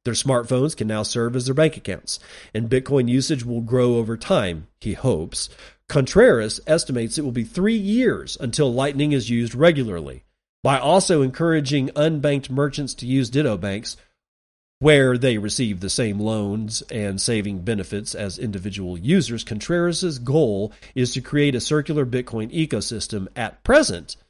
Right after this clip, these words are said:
the company has partnerships with over four hundred businesses in El Salvador. The global banking system is not currently Bitcoin friendly. <laughs> Well, duh. For Bitcoin to succeed in El Salvador,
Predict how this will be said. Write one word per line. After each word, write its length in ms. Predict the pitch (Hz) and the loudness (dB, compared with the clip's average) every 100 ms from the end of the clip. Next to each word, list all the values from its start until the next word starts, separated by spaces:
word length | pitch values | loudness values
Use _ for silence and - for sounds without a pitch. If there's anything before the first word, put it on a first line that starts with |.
| _ _ _ | _ _ _
the 100 | 117 | -4
company 400 | 127 175 262 269 | 2 2 4 2
has 120 | 269 | 2
partnerships 640 | - 196 170 160 180 175 - | 2 2 2 -2 -2 -2 -2
with 200 | 117 127 | -6 -2
over 360 | 143 127 107 | 0 0 -2
four 380 | - 185 190 190 | 0 4 4 4
hundred 340 | 185 175 160 | 2 0 0
businesses 560 | 139 170 156 135 135 110 | 2 0 0 -2 -2 -2
in 260 | - 139 135 | -2 -2 -2
El 200 | 123 120 | -4 -4
Salvador. 640 | - 170 147 95 76 55 _ _ _ _ _ _ - | 0 0 0 -2 -8 -10 _ _ _ _ _ _ -6
The 260 | 131 135 127 | 0 4 2
global 480 | 127 151 180 190 | 4 6 8 8
banking 360 | 165 165 170 156 | 8 4 2 -2
system 360 | - 165 156 143 | 0 0 2 0
is 160 | 110 | 0
not 380 | 117 139 185 - | 0 2 2 0
currently 420 | - 156 147 139 | 0 2 2 2
Bitcoin 420 | 127 117 123 139 | 0 -2 -2 -2
friendly. 460 | 139 226 143 90 73 92 | 2 2 2 -2 -6 0
<laughs> 60 | |
Well, 140 | 175 135 | 2 2
duh. 600 | 101 104 123 113 92 101 - 135 131 - | 0 -2 0 0 -2 -8 -12 -14 -14 2
For 200 | 165 139 | 4 8
Bitcoin 400 | 165 196 202 196 | 6 8 6 6
to 100 | 165 | 2
succeed 420 | 175 - 190 170 | -4 -2 2 2
in 140 | 143 | 2
El 140 | 131 120 | 2 0
Salvador, 640 | 196 233 160 98 85 95 | 0 0 0 -4 -4 -6